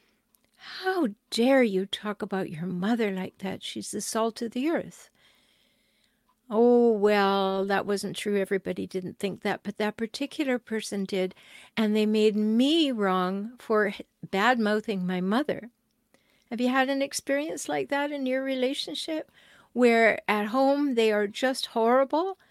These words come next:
and then you say something about how it is at home, and nobody can recognize that person, so they tell you you're wrong? That can even happen when you go to a therapist. I've had many clients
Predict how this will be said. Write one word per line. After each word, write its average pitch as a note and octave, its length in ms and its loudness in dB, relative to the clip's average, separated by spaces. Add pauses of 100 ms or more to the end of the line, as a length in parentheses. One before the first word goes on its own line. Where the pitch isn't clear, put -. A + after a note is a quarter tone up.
(200)
and A3 180 2
then A3+ 140 2
you A3 140 2
say B3+ 260 2
something C#4 460 -6
about A3 240 -4
how A3+ 180 0
it A3+ 120 0
is A3 200 -2
at F#3+ 120 -10
home, C4+ 300 -4
and G#3+ 160 0
nobody A3+ 340 -2
can F#3 280 -6
recognize C4+ 840 -4
that - 240 -6
person, C#4 520 -8 (260)
so - 180 0
they G3+ 180 2
tell G#3 340 -4
you G3+ 180 0
you're F#3 400 0
wrong? F#3 540 -2 (500)
That E4+ 180 2
can E4 160 2
even A3 240 2
happen G#3 380 -4
when G3+ 140 -2
you G3 80 -4
go G3 160 -4
to F#3 120 -4
a F#3+ 60 -4
therapist. A3+ 680 -6
I've G#3+ 180 -6
had G3+ 140 -4
many G3 300 -2
clients - 640 -12